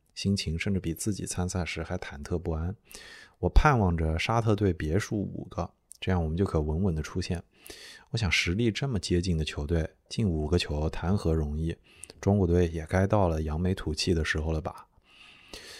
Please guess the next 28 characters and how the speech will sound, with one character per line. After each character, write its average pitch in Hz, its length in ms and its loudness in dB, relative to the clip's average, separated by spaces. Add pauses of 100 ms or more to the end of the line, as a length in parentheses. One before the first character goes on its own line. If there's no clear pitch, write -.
(160)
但 143 120 4
是 135 60 6
比 101 160 -2
赛 107 160 0
一 113 80 2
开 - 220 -4
始， - 300 -2 (100)
我 95 120 2
就 104 120 4
觉 90 220 -2
得 98 240 4
味 104 200 2
道 85 180 2
有 92 60 2
点 87 160 0
不 92 160 0
对， 127 320 2 (540)
沙 - 260 -2
特 131 140 2
队 127 140 4
的 107 120 4
队 117 200 4
员 95 260 4
极 95 240 0
其 - 220 0
不 87 160 2
认 85 180 4
真， 82 240 0